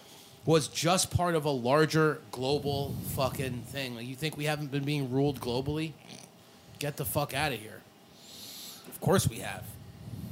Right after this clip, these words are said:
There's no fucking doubt about it, dude. The people, the powers that be have been quietly ruling over us through these fucking, you know, dynasties of fucking ruling people. It's like, so, like, i-, i-,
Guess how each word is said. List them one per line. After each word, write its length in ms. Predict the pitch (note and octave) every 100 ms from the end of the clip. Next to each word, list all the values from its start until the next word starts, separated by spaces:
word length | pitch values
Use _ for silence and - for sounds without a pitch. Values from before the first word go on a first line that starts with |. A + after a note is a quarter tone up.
| - - - - -
There's 180 | B2+ B2+
no 120 | D#3
fucking 380 | - D#3 D#3+ D3+
doubt 180 | D3 D3
about 300 | C3 D#3+ B2+
it, 120 | A2
dude. 220 | A#2 A#2+ - - - -
The 60 | C3
people, 320 | D#3+ D3 C#3+
the 80 | B2
powers 420 | D#3+ E3+ F3+ D3
that 140 | D3+
be 160 | D#3+ F3
have 160 | C#3+ B2+
been 220 | C3 B2 - - - - -
quietly 460 | - D3+ D3 C#3+
ruling 340 | C#3 D3+ C#3 C3
over 280 | D3 C#3+ B2+
us 180 | A#2+ -
through 240 | D3 D#3
these 280 | C#3 C3 -
fucking, 560 | - C#3+ C#3+ C3+ B2 A2+ - - - -
you 120 | C#3
know, 160 | A#2 G2+
dynasties 800 | A2+ C#3+ C3+ A2+ - A#2+ A2+ A#2
of 240 | A#2 - - - - - - -
fucking 500 | - C3 C#3 A#2+ A#2+
ruling 360 | D3 C3+ B2
people. 380 | - C#3+ C#3 B2
It's 160 | B2 D3+
like, 100 | -
so, 220 | F#3 D3
like, 320 | D3 D3 - - - - -
i-, 40 |
i-, 240 | - -